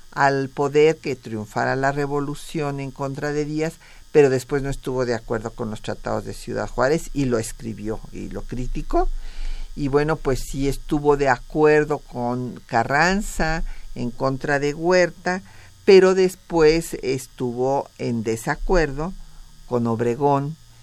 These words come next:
y con, eh, pues, eh, los, eh, gobiernos que emanaron de este, pues, proceso de los, cuando triunfan los de Agua Prieta, los sonorenses, y van a crear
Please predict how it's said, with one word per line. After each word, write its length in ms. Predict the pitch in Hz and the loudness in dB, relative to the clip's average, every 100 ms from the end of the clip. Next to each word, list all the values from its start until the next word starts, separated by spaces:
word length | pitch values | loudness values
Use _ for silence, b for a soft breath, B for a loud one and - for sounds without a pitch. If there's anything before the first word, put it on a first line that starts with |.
| b 143 | b -10
y 100 | 120 | -10
con, 480 | - 120 117 120 120 | -4 -2 -2 -4 -8
eh, 220 | - 113 113 | -8 -8 -6
pues, 320 | 110 - 107 | -10 -10 -12
eh, 160 | 87 - | -12 -12
los, 640 | 107 101 95 - - - | -10 -8 -8 -12 -18 -16
eh, 140 | 117 - | -16 -8
gobiernos 840 | 120 113 123 123 117 120 117 117 - - - | -6 -4 -2 -2 -2 -6 -10 -10 -16 -20 -14
que 160 | 113 104 | -10 -6
emanaron 840 | 113 104 117 127 127 131 123 120 | -4 -4 -2 0 2 0 -2 -6
de 400 | 110 104 98 - - - | -8 -8 -12 -16 -20 -14
este, 720 | 113 113 113 - - 110 113 - - - - - | -10 -10 -14 -20 -16 -14 -14 -16 -20 -20 -20 -16
pues, 220 | 107 - - | -14 -14 -10
proceso 480 | 110 110 - 123 123 | -6 -6 -8 -6 -2
de 120 | 117 | -2
los, 260 | 104 - - b b | -4 -10 -20 b b
cuando 240 | 127 113 | -4 -4
triunfan 460 | 104 135 127 131 120 | -6 -8 -6 -6 -6
los 160 | 113 - | -6 -2
de 80 | |
Agua 220 | 104 110 107 | -2 -2 -2
Prieta, 520 | 165 180 175 - 190 | 2 2 2 -4 -6
los 200 | 185 - | -6 -10
sonorenses, 760 | 110 107 120 180 180 185 180 190 - b b b b b - | -10 -6 -2 0 -2 -4 -6 -8 -20 b b b b b -16
y 340 | 117 127 131 - 120 | -10 -10 -10 -12 -4
van 340 | 123 120 123 | 0 2 0
a 80 | 123 | -4
crear 520 | - 113 110 107 107 | -6 -4 -2 -2 -4